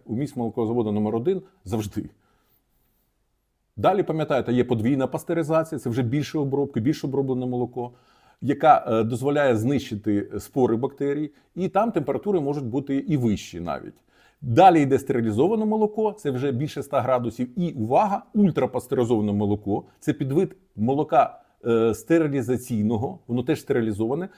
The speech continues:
там, де нібито кілька секунд, але температура, е, може досягати навіть ста сорока, ста п'ятдесяти градусів Цельсія. Друзі, хтось візьміть, розкажіть маркетологам волошкового поля, що ультрапастеризоване молоко живим не буває.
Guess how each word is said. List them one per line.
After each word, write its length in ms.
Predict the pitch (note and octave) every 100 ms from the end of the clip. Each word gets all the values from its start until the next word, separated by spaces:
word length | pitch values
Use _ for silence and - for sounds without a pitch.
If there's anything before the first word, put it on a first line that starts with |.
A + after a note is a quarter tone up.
| _ -
там, 180 | F#3+
де 80 | F#3
нібито 360 | F#3+ F3 F3+ E3+
кілька 320 | G#3 F#3 E3
секунд, 460 | - F3 F#3 G#2+ - _ _ _
але 180 | A#2+ C#3+
температура, 760 | C#3 B2+ C3 - A3+ G3+ D#3+ -
е, 60 |
може 380 | A2 G#2+ C#3 B2+
досягати 480 | A#2 B2 A#2+ F#3 B2+
навіть 220 | B2 A2
ста 160 | - A#2+
сорока, 300 | C3+ B2 D#3
ста 220 | - C#3
п'ятдесяти 560 | C3+ A#2 D3+ D3+ -
градусів 400 | G2+ A2+ G#2+ -
Цельсія. 400 | F#2+ E2+ D#2 - - _ _ _ _ _ _ _ _ _ _ _ _ _ _ _ _ _ _ _
Друзі, 480 | C#3+ F#3 A2+ G#2 G2+
хтось 300 | - F3+ F3
візьміть, 480 | - D3 E3+ A3+ G3+
розкажіть 500 | G3 - G#3 G#3+ -
маркетологам 840 | D#3 D#3 F3 - E3+ C#3 A2+ B2 A#2+
волошкового 540 | C#3+ - F3 C3 D3
поля, 460 | - G#3 F3+ G#2+ G2+ _ _ -
що 100 | E3
ультрапастеризоване 1000 | G3+ F3+ E3+ F3 E3 F#3 F3+ F#3 F3 E3
молоко 400 | E3+ E3+ G3+ D#3
живим 260 | D3+ E3
не 80 | D3
буває. 500 | C#3 A#2+ F#2+ E2+